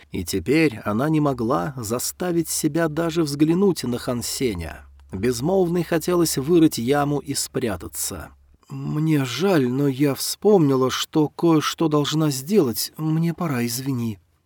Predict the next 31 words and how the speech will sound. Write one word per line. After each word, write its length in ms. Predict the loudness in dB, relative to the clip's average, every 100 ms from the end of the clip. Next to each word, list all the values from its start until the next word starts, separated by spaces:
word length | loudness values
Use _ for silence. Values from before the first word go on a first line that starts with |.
| -10
Безмолвная 840 | -6 -4 -4 -2 0 0 0 -2
была 240 | 0 -2 -2
в 100 | -2
полном 420 | 0 2 2 -2
шоке. 580 | -2 -2 -2 -6 -12 -12 _ -16
Было 300 | -2 2 2
очевидно, 680 | 0 -4 -2 -2 -2 -4 -8 -16 -14
что 280 | -4 0
она 180 | 0 0
хотела 420 | -2 -6 -2 0 0
убежать. 800 | 0 -4 -4 -6 -8 -10 -14 -16 _ _ _
Хан 300 | -16 -8 -4
Сеню 480 | -2 0 0 2 0
было 240 | 0 0 0
смешно 480 | -2 -6 -4 -2
наблюдать 480 | 0 2 2 2 -2
за 180 | -2 -4
тем, 340 | -2 0 0 -4 -10
как 220 | -4 -2 0
леди 340 | 0 2 0
Будда 500 | 0 0 0 2 0
сбегала 640 | 2 0 0 2 0 -2
от 140 | -4 -4
него. 400 | -2 -2 -6 -10 _ _ _
Его 300 | -4 0 0
воля 340 | 4 4 4 0
была 240 | 0 -2
подобна 580 | -2 -2 2 2 0 -2
воле 420 | 0 2 2 0
уровня 540 | 0 0 0 0 -2
бога. 580 | -2 0 0 0 -6 -10